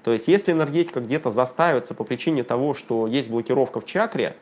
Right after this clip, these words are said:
недостаточно хорошо проходит, то это также и на организме может проявляться, и на различных жизненных ситуациях.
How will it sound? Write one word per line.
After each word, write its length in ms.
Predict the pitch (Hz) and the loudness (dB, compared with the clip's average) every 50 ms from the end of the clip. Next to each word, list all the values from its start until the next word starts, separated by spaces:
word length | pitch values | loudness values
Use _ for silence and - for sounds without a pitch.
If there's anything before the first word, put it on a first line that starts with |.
| - - - - - - _ _ _ - | -20 -20 -20 -20 -20 -20 _ _ _ -2
недостаточно 540 | 127 123 147 151 - 185 185 - - 143 135 | 4 4 4 4 4 0 0 0 -4 -4 0
хорошо 320 | - 131 131 127 - 151 | 2 2 2 2 0 -2
проходит, 480 | - - 120 - - 185 160 131 - - | 0 -2 -2 2 0 0 0 0 -2 0
то 220 | 127 127 123 123 | 2 4 4 4
это 160 | 165 170 160 | 2 0 0
также 380 | - - 151 151 143 - 135 117 | 0 2 0 0 0 -2 -2 0
и 120 | 127 131 | 0 0
на 100 | 131 135 | 0 0
организме 440 | 127 120 123 127 147 185 175 147 127 | 0 0 0 2 2 0 2 0 0
может 260 | 127 120 107 110 104 - | 0 -2 -2 -4 -6 -4
проявляться, 520 | 113 113 110 113 113 104 92 - - 117 | -2 -2 -2 0 -2 -2 -4 -4 -4 -2
и 60 | 131 | -2
на 100 | 151 151 | 0 0
различных 460 | 139 127 113 135 139 139 - 123 113 | -2 -2 -2 -2 -4 -4 -4 -6 -4
жизненных 340 | 107 123 123 117 123 120 117 | -4 -4 -4 -4 -4 -6 -6
ситуациях. 520 | - 117 - 120 110 98 - - - - | -6 -6 -2 0 0 0 -2 -6 -12 -16